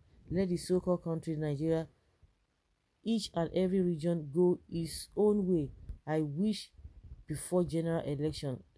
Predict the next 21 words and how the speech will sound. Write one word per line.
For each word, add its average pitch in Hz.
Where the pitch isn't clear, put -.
let 175
this 156
contraption 151
nation 147
fall 160
apart. 147
Enough 151
is -
enough. 143
Shedding 180
of 135
the 131
blood 165
of 135
the 123
innocent 151
is -
enough. 143
If 254
we 190
had 190